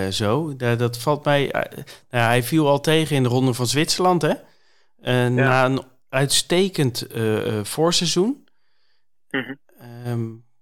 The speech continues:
Speaker 1: maar dat is dus
Speaker 2: Ja,
Speaker 1: helemaal
Speaker 2: zeker.
Speaker 1: niks.
Speaker 2: We hebben het erover gehad, hè, met Scorito. Van vier en een half miljoen, is dat een wa-, is dat het waard? Nou ja, dat blijkt totaal niet.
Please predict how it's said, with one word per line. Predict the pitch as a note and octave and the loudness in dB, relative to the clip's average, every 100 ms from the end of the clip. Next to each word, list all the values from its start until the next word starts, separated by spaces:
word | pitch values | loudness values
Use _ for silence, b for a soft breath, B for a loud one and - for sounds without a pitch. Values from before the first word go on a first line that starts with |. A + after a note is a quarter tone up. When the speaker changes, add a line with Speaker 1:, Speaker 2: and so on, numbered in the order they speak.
| _ _ | _ _
Speaker 1:
maar | - A#2 A#2 | -20 -10 -6
dat | A2+ A#2+ | -2 -2
is | A2+ F#2+ | -2 -4
dus | G2+ - | -2 -2
Speaker 2:
Ja, | G#2 | 0
Speaker 1:
helemaal | A2 - | 0 2
Speaker 2:
zeker. | C#3+ | 2
Speaker 1:
niks. | C#3 F2+ - _ _ _ _ _ _ | 0 -2 -6 _ _ _ _ _ _
Speaker 2:
We | A2+ | -4
hebben | A2 | -2
het | A#2+ | 0
erover | A2+ A2 | -2 0
gehad, | C3 C3+ | -4 0
hè, | B2+ | -2
met | B2 B2 | -2 -4
Scorito. | B2+ A#2 A#2+ B2+ | -4 -2 0 -2
Van | B2+ A#2 | 0 -4
vier | D3+ D3 | -2 -2
en | |
een | A#2+ | 0
half | A#2 | -2
miljoen, | A2+ B2 E3 | -2 -2 -2
is | D#3+ | -4
dat | C3 | -4
een | A#2+ A2+ | -4 -2
wa-, | G#2 A#2+ | -2 -2
is | B2 B2+ | -4 -2
dat | B2+ | -2
het | B2 | -2
waard? | A2 A2+ D#3 - - | -4 -2 -2 -6 -10
Nou | A#2 G2 | -6 -2
ja, | F#2+ | -2
dat | G2 G2 | -2 -2
blijkt | F#2+ F#2+ | -4 -2
totaal | G#2+ F#2+ G2+ G2 G2 _ F#2 F#2+ | -8 -4 -4 -4 -10 _ -8 -6
niet. | A2+ | -10